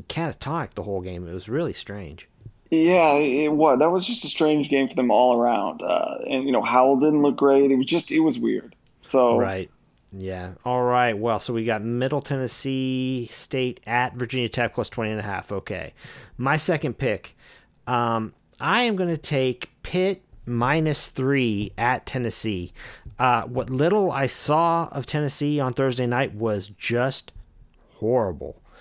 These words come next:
Speaker 1: Uh, you know, I mean, it, Bowling Green is not good, so they really didn't have much, much trouble, uh, you know, handling the, uh, Falcons there. But, you know, their, their quarterback is, uh, Joe Milton, who was at Michigan last year, and, I mean,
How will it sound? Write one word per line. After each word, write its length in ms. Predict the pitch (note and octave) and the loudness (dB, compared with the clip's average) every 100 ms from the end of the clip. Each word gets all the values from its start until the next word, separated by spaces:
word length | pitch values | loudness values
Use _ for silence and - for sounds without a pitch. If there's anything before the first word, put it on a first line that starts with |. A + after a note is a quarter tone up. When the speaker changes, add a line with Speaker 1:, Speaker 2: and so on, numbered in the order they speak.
| - _ - | -20 _ -6
Speaker 1:
Uh, 220 | A2+ A2 - | -2 -2 -2
you 120 | B2 | -4
know, 80 | A2+ | -2
I 140 | A#2+ | -2
mean, 380 | B2+ A#2 A2 F#2 | -2 -2 -4 -6
it, 240 | - B2+ A#2 | -6 -6 -2
Bowling 300 | D3 E3 B2 | 0 0 0
Green 280 | C3 C#3 | 0 0
is 160 | B2 G2+ | 0 -2
not 320 | A2+ B2 A#2 | -2 -2 -2
good, 360 | - A2+ A2+ A2+ | 0 0 0 -2
so 180 | - G2+ | -4 -2
they 220 | A2 A#2 | -2 0
really 240 | C3 C3 | 0 0
didn't 180 | A#2 A2+ | 0 -4
have 240 | A2 A2 | -2 -2
much, 380 | G#2+ A2+ - - - | -2 -4 -6 -10 -6
much 440 | B2 B2 A2+ - | -2 -2 -4 -2
trouble, 480 | A#2+ A#2+ A#2 F#2+ G2+ | 0 2 2 0 0
uh, 220 | F#2+ F#2 - - - - | -2 -4 -8 -20 -20 -10
you 140 | - B2 | -4 -2
know, 260 | G#2+ - - - - - - | -2 -4 -12 -16 -16 -16 -6
handling 540 | C#3 C#3 B2+ B2 A#2+ | -2 -2 0 -2 0
the, 200 | A2+ A2 | 0 -2
uh, 40 | |
Falcons 540 | G#2+ - A#2+ B2 A#2+ G#2+ | -2 0 0 0 -4 -2
there. 200 | A2+ G#2+ | -2 -2
But, 280 | G2+ G2+ - - - - | -4 -8 -8 -20 -18 -2
you 100 | D#3 | 0
know, 60 | |
their, 140 | C#3+ C#3 | 2 0
their 200 | C3 C3+ | 0 -4
quarterback 720 | - F#3+ F#3+ E3+ D#3+ D#3+ - | 0 0 0 0 0 0 0
is, 300 | B2 A2+ G#2+ | 0 0 0
uh, 160 | G#2+ G2+ | -2 -2
Joe 320 | - B2+ B2+ | 0 0 2
Milton, 540 | A2+ A2+ G2+ B2 A#2+ | 0 -2 -2 -4 -4
who 140 | A2+ A2+ | -2 -2
was 200 | G#2 A2+ | -2 -2
at 180 | G#2+ | -2
Michigan 500 | G2 A2 - B2+ B2 | -2 -2 -2 -2 -2
last 320 | A#2+ A#2+ A2+ - | -2 -2 -2 -2
year, 360 | A#2+ A#2 A2+ | 0 0 -2
and, 400 | G#2+ A2 G#2+ G2+ - G#2+ F2+ | -4 -6 -8 -10 -14 -16 -12
I 120 | B2+ | -10
mean, 320 | B2+ A#2 G#2 | -8 -6 -8